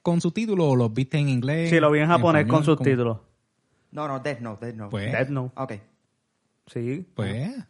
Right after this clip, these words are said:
Speaker 1: ok, esa, ok, porque hay gente, por ejemplo, yo conozco, mi, en mi caso, Eunice, mi esposa, ella no,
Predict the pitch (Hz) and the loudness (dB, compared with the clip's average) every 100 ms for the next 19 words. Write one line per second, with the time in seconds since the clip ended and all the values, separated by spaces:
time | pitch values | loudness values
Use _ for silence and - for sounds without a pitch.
0 | - 143 185 220 269 214 127 127 123 127 | -4 -2 0 -2 -4 -4 -2 0 -2 -2
1 | 131 139 120 131 147 170 202 208 143 131 | -4 -2 0 0 2 2 2 0 2 2
2 | 156 131 147 165 156 - - - 135 175 | 2 2 2 0 -4 -6 -20 -2 0 0
3 | 123 120 120 113 160 165 147 135 120 110 | 0 0 0 0 0 2 0 -2 -2 0
4 | 156 196 113 - 196 147 131 117 120 143 | 0 2 0 2 0 0 -2 0 0 2
5 | 135 117 92 | 2 0 -2